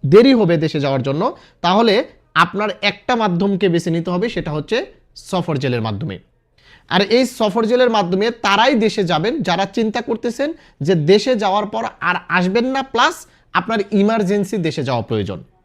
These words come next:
যদি আপনি মক্তবাল আমেল সিস্টেম থেকে এক্সিট নিতে চান, তারপরও সময় সাপেক্ষে, এম্বাসিতে গেলেও সময় সাপেক্ষে, আপনি যদি, আহ, ওই আপনার কফিল যদি আপনাকে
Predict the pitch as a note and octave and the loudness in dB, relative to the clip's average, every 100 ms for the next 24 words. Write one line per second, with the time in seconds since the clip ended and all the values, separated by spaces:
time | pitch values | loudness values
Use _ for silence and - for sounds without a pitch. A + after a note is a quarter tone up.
0 | _ _ _ C3 E3+ A3 A#3 B3+ G3+ - | _ _ _ 0 4 6 6 4 4 2
1 | A3+ A#3 G#3+ A3+ B3 - A3 A#3 A3+ A#3 | 2 4 4 2 0 -2 -4 -4 -4 -4
2 | A3 G3 E3+ G3 G#3 G#3 F#3 G3+ C4+ _ | -2 0 0 -2 -2 -2 -2 -4 -6 _
3 | _ _ _ _ F3 F3 G3+ G#3 G3+ F#3 | _ _ _ _ 0 2 0 0 -2 -4
4 | F#3+ F3+ F3+ - G3 - - _ _ - | -2 -2 -2 0 0 -2 -14 _ _ -2
5 | F3 F#3+ F#3+ G#3 G3+ F#3 G3 F#3+ F3+ F#3+ | 0 0 0 -2 0 2 0 -2 -4 -4
6 | - G3 F3+ - G#3 G#3 _ _ _ E3 | -4 -4 -4 0 -2 -2 _ _ _ -2
7 | E3+ G#3 G3 F#3+ G#3 F#3+ - _ _ - | 0 0 2 2 2 0 -4 _ _ -4
8 | C#3 C#3 C3+ D3+ E3 E3 D#3 - F3 G3 | 0 0 0 2 2 2 0 -2 -2 -2
9 | F#3 G#3+ B3 B3 A#3+ A3+ A3+ G#3 | 2 4 4 4 4 2 0 0